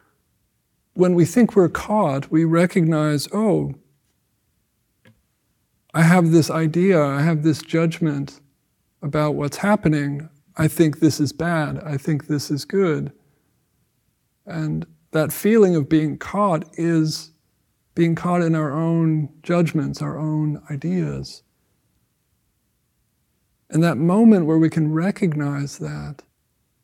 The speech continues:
is key. And sometimes the story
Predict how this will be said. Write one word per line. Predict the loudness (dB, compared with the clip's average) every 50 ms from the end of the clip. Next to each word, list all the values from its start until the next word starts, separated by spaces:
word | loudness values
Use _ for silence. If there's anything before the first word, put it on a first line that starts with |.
| _ -8
is | -6 -6 -6 -6 -8 -14 -16 _ _ _ _ _ _ _ _ _ _ _ _ _ _ _ _ _ _ _ _ _ _ _ -20
key. | -10 -6 -6 -4 -4 -6 -8 -12 -18 _ _ _ _ _ _ _ _ _ _ _ _ _ _ _ _ _ _ _ _ _ _ _ _ _ _ _ _ _ _ _ _ _ _ _ _ _ _ _ _ _ _ _ _ _ _ _ _ _ _ _ _ _ _ _ _ _ _ _ _ _ _ _ _ _ _ _ _ _ _ _ _ _ _ _ _ _ _ _ _ _ _ _ _ _ _ _ _ _ _ _ -6
And | -6 -4
sometimes | -2 0 0 2 2 2 2 2 2 2 0
the | 0 -2
story | -2 -2 0 2 2 4 4 4 4 4